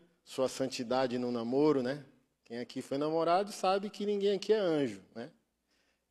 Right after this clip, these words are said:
Mas quem é crente era uma pegada forte e lágrimas. Hoje em dia não. Hoje em dia tá tudo bagunçado, mas quando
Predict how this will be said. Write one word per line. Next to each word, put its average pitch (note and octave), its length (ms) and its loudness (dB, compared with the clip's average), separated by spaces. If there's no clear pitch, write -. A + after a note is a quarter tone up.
Mas B2+ 240 0
quem D3 200 2
é D3 60 4
crente D#3 460 0
era E3 100 6
uma D#3+ 120 4
pegada D3+ 560 6
forte F#3+ 760 2
e G3 400 -4
lágrimas. A#2+ 840 -2
Hoje F3 220 2
em F#3+ 40 6
dia G#3+ 200 6
não. D3 260 2
Hoje C3 240 -2
em D#3+ 60 2
dia D3 280 2
tá E3+ 140 4
tudo E3 220 0
bagunçado, D#3 760 0
mas B2 560 -6
quando G#3 640 6